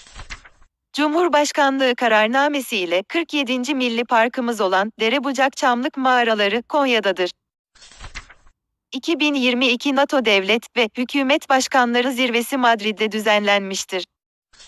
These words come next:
Nisan iki bin yirmi ikide ikinci defa Fransa Cumhurbaşkanı olan kişi Emmanuel Macron.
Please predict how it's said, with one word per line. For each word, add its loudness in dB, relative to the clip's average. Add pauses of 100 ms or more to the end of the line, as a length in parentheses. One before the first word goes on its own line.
(1080)
Nisan 0
iki -2
bin 0
yirmi 0
ikide 0
ikinci -2
defa 2
Fransa 0
Cumhurbaşkanı -2
olan 2
kişi -4
Emmanuel 2
Macron. 0